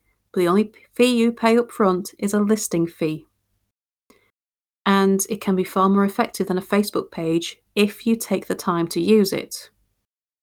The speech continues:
All these other costs are extras. You don't have to do them. You don't have to have a website. You don't have to pay for schedulers. You don't have to have a newsletter. You don't have to podcast.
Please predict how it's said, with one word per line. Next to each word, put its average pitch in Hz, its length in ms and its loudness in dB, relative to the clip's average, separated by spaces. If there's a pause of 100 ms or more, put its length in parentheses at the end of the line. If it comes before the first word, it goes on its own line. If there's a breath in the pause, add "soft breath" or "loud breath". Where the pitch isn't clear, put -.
(840)
All 233 200 4
these 285 240 2
other 226 320 2
costs - 600 -4 (680)
are 208 160 0
extras. - 640 -4 (800)
You 214 180 2
don't 214 360 2
have 226 140 -8
to 226 100 -2
do 240 200 2
them. 165 240 0 (680)
You 226 120 2
don't 220 380 4
have 196 160 -2
to 190 80 -2
have 190 100 -2
a 180 40 0
website. 170 680 -2 (840)
You 196 180 -2
don't 214 420 0
have 220 160 0
to 196 100 -2
pay 190 260 -2
for 190 160 -10
schedulers. 170 680 -4 (640)
You 226 140 4
don't 226 340 4
have 226 180 -2
to 220 60 0
have 202 140 0
a 185 40 -2
newsletter. 196 800 0 (480)
You 226 100 2
don't 202 300 2
have 180 160 -4
to - 60 -4
podcast. - 680 -4